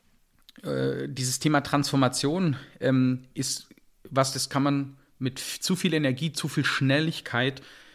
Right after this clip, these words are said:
äh, komplett kaputt machen. Zum Beispiel, ähm, nimm mal ein ganz einfaches Beispiel aus dem Musikverein zum Beispiel. Du willst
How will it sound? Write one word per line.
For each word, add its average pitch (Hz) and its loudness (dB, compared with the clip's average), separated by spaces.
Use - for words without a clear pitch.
äh, 120 2
komplett 131 2
kaputt - -6
machen. - -16
Zum 127 -2
Beispiel, 175 4
ähm, 135 2
nimm 160 0
mal 160 4
ein 151 2
ganz 160 4
einfaches 143 0
Beispiel 127 2
aus 123 0
dem 117 -2
Musikverein 107 -10
zum - -12
Beispiel. - -18
Du 127 0
willst 156 2